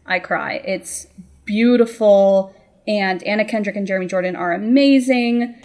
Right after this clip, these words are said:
Um, and certainly you lose some of the rawness by transferring it to film where you get this,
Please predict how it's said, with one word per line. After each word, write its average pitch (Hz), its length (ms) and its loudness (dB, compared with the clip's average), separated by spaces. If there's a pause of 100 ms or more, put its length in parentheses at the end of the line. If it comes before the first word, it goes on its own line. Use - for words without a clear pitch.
(360)
Um, 175 540 -4
and 190 400 0
certainly 262 380 4
you 226 140 2
lose 214 420 -4
some 208 200 0
of 185 160 -2
the 190 180 -10
rawness 190 760 -2
by 208 260 2
transferring 196 640 -6
it 190 140 -10
to 202 100 -6
film 196 300 -4
where 185 120 0
you 175 160 -4
get 175 280 -2
this, 180 360 -6